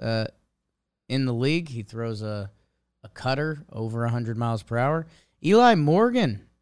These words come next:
uh, has kinda transitioned to the bullpen for them. He has been lights out for them. It's young guys everywhere. Our friend Tristan McKenzie, eleven starts to the tune of a two nine six E R A.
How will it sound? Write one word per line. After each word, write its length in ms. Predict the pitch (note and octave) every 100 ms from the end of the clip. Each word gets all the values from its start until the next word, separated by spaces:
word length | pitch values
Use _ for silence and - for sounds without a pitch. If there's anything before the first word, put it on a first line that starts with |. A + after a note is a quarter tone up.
| _ _
uh, 380 | B2 A#2+ A#2 A2+ - _ _ _ -
has 180 | A2+ -
kinda 300 | - C#3+ C3+
transitioned 560 | - C3+ B2+ C#3 -
to 60 | C3
the 80 | A#2
bullpen 500 | A#2 C3+ C#3 D#3 C#3
for 120 | C#3
them. 220 | C3 C3
He 360 | A#2+ - F3 G#3
has 160 | F#3+
been 260 | C#3 E3 D#3+
lights 300 | D#3 D3 -
out 220 | C#3+ C3+
for 100 | -
them. 300 | C#3 C#3 C3 _ _ - _ _ -
It's 260 | D#3+ -
young 320 | C3+ D#3 G3 G3
guys 320 | G3 G3 E3
everywhere. 720 | D#3+ E3+ E3+ D#3 C#3+ C3+ C3
Our 180 | C3 C#3+
friend 380 | - D#3+ E3 D#3
Tristan 480 | - E3 - E3+
McKenzie, 800 | D#3+ D#3+ C3 E3 F3 D3 A2 F#2+ _ _ _ _ _ _ _ _ _ _ _ _ -
eleven 420 | C3 C3 C3 C3+
starts 460 | B2 - C3+ B2 -
to 80 | A#2+
the 80 |
tune 260 | A2+ C3 B2+
of 80 | A#2+
a 60 |
two 260 | A#2 - C3
nine 240 | A#2+ A#2
six 340 | G#2+ B2 A2+ -
E 100 | A2
R 220 | G#2+ G#2
A. 260 | F#2+ G2+